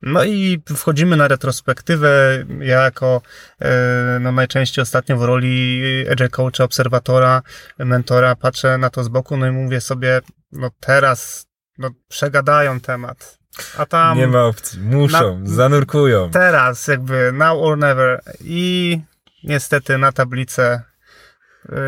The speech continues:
Speaker 1: lądują wesołe, y, kartki z tematami kompletnie, y, nie na temat, y, absolutnie, mm,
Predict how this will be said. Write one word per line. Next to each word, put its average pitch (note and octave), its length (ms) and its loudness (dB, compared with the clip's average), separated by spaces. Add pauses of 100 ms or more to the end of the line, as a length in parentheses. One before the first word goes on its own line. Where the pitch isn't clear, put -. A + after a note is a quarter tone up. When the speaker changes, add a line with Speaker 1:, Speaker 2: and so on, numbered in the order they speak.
(140)
Speaker 1:
lądują C#3 840 2
wesołe, C3 720 2 (180)
y, B2+ 100 -8
kartki B2 760 -4
z - 120 -12
tematami B2 560 -2
kompletnie, D3 1080 0 (460)
y, B2+ 160 -2
nie D3+ 160 2
na C#3 140 2
temat, B2+ 680 -2
y, B2+ 220 -4
absolutnie, C#3+ 1000 0
mm, C3 560 -8